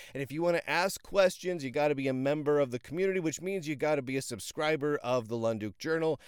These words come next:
Uh, you can do that in a whole bunch of ways. You can do it at lunduke dot locals dot com, lunduke dot substack dot com, uh, which seems to be where most people do it nowadays, but it's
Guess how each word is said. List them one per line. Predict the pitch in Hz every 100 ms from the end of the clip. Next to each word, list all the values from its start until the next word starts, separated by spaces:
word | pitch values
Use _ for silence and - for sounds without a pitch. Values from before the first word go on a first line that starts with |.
| - - -
Uh, | 113 113
you | 113
can | 139 131
do | 156
that | 143
in | 120
a |
whole | 123 175 185
bunch | 165 151
of | 139
ways. | 135 131
You | 110
can | 101
do | 110
it |
at | 104
lunduke | 92 123 120 101 -
dot | 90
locals | 98 151 160 160 135
dot | 156 147
com, | 156 147 139
lunduke | 151 226 185 151
dot | 147 -
substack | - - 214 185 - 131 117 -
dot | 117 113
com, | 127 110 107 117
uh, | 113 110
which | 110 123
seems | 151 156
to | 135
be | 127 120 - - - - - - - _ _
where | 202 190
most | 156 156 170
people | - 139 135
do | 101 123 131
it |
nowadays, | 101 107 107 110 110 123 127
but | 117
it's | 117 -